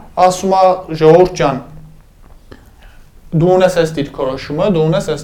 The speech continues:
դիրքորոշումը։ Մի քիչ զատնի դրեք այդ դիրքորոշումներից, աշխատելու դաշտ բացվի»։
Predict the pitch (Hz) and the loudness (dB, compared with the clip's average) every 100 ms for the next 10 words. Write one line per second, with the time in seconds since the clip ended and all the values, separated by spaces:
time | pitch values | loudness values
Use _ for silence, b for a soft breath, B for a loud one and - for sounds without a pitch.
0 | 127 127 - 127 - - 98 - b b | -10 -10 -10 -10 -12 -14 -16 -16 b b
1 | b 151 156 220 156 151 147 139 127 127 | b -6 -2 -2 0 0 0 -4 -6 -6
2 | 131 131 135 131 139 131 135 139 139 143 | -8 -8 -8 -10 -8 -8 -8 -12 -8 -4
3 | 214 220 - - - 151 147 160 156 165 | -4 -6 -16 -18 -4 -4 -2 -4 -2 -2
4 | 190 143 139 - 139 131 - - | -2 -2 -4 -6 -12 -12 -14 -18